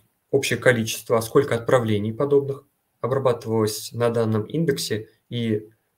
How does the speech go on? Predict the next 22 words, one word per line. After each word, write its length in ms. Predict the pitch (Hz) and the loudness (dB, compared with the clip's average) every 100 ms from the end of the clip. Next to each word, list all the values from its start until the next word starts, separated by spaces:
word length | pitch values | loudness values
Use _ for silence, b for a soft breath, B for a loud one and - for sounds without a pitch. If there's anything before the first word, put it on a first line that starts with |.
| _ | _
люди 300 | 131 160 165 | 0 2 2
отметились, 880 | 165 127 131 117 - 101 95 - _ | -2 -4 -2 -2 -2 -8 -8 -14 _
что 200 | - - | -12 -4
это 140 | 107 - | -4 -2
именно 300 | 135 131 113 | -2 -2 -2
они 280 | 123 123 104 | -2 -2 -2
обрабатывают 540 | 101 101 101 107 107 | -2 -4 -6 -8 -8
это 160 | 104 101 | -6 -6
отправление. 520 | - 110 104 98 - _ _ _ _ _ _ _ _ _ _ B B B B _ _ _ _ _ _ _ _ _ _ _ _ _ | -6 -8 -6 -10 -16 _ _ _ _ _ _ _ _ _ _ B B B B _ _ _ _ _ _ _ _ _ _ _ _ _
Следующий 540 | - 147 139 110 - | 2 4 6 2 -4
по 120 | 117 | -2
важности 500 | 113 110 110 104 - | 2 0 0 -8 -8
идет, 420 | 107 107 104 - - | -4 -2 -2 -6 -6
э, 300 | 107 101 98 - _ _ _ _ | -4 -4 -8 -14 _ _ _ _
общий 360 | 135 131 - 139 | 4 4 4 4
объем, 420 | 143 160 165 - | 4 2 0 -6
сколько 360 | - 160 147 143 | -2 0 0 0
прошло 420 | 131 - 131 123 | 0 0 -2 -2
через 540 | - 123 113 110 - - | -4 -2 -2 -4 -12 -4
данный 380 | 117 113 110 | -2 0 0
индекс. 560 | 110 113 110 104 - - _ _ _ _ _ _ _ b b b b _ | -2 -2 -2 -4 -10 -18 _ _ _ _ _ _ _ b b b b _
А, 540 | 113 107 107 104 101 | 0 0 0 -2 -6